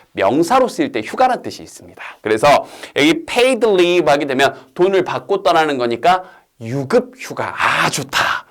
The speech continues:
돈도 받고 쉬고 <laughs> 유급 휴가란 표현이 있고 여기다가 그러면 당연히 unpaid leave 하게 되면 무급 휴가가 되겠네요. 그래서 I'm on paid leave 하게 되면 어, 어, 그럼 I'm on, 그럼 나 뭐 하는 중이야? 이런 뜻이거든요. I'm on paid leave.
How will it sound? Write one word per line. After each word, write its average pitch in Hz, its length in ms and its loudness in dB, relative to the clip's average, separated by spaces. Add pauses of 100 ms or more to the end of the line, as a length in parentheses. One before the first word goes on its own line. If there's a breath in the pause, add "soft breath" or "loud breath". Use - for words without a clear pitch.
돈도 220 400 2
받고 233 440 2
쉬고 - 340 -4 (360 loud breath)
<laughs> - 140 -20
유급 131 320 -2
휴가란 135 300 2
표현이 147 240 -2
있고 110 160 0
여기다가 147 480 4 (200 loud breath)
그러면 139 260 0
당연히 143 400 0 (500 loud breath)
unpaid 220 960 4
leave 151 380 4
하게 135 120 2
되면 147 320 -2 (260 loud breath)
무급 139 580 -2
휴가가 - 380 -8
되겠네요. 117 440 -6
그래서 135 400 2 (260 loud breath)
I'm 143 220 2
on 208 720 6
paid 156 280 0
leave 180 320 2
하게 143 140 4
되면 123 200 2
어, - 40 4
어, 185 800 6
그럼 143 120 -2
I'm 139 160 0
on, 196 340 6
그럼 139 140 2
나 131 120 6
뭐 135 140 4
하는 156 220 2
중이야? 110 300 0
이런 113 180 -2
뜻이거든요. 104 460 -4
I'm 117 200 0
on 156 380 4
paid 135 220 -2
leave. 135 360 0